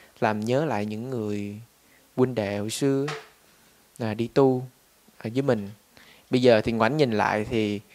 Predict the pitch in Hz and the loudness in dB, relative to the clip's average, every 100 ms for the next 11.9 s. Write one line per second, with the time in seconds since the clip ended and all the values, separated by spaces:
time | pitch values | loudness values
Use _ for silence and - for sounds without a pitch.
0 | - - - - - 110 104 107 131 127 | -20 -20 -20 -18 -8 -6 -6 -4 -6 -2
1 | 123 110 101 101 120 117 _ _ _ _ | 0 0 -2 -10 -16 -20 _ _ _ _
2 | _ _ _ - 131 127 117 101 98 101 | _ _ _ -4 -4 0 -2 -2 -6 -8
3 | 117 143 _ - _ - 135 143 123 107 | -10 -12 _ -20 _ -2 2 2 2 2
4 | 104 104 98 110 127 131 120 127 143 139 | 0 2 2 2 0 -2 -6 -10 0 0
5 | 143 127 135 113 104 104 110 110 110 107 | 2 0 4 4 4 2 4 4 4 2
6 | - - - - 110 104 - 107 - _ | -6 -20 -20 -4 -2 4 4 4 2 _
7 | _ - 120 117 110 104 98 - _ - | _ -4 2 4 6 4 0 -8 _ -20
8 | - _ _ - 113 107 - 135 131 120 | -20 _ _ -6 -2 0 0 0 0 0
9 | 98 104 - 110 104 104 104 101 101 - | 0 0 -2 0 0 0 -2 -4 -6 -2
10 | 123 120 120 120 117 117 117 _ - - | 0 2 0 0 -2 -4 -10 _ -20 -20
11 | _ 110 110 131 127 123 117 104 101 | _ -6 -2 0 0 4 4 2 -4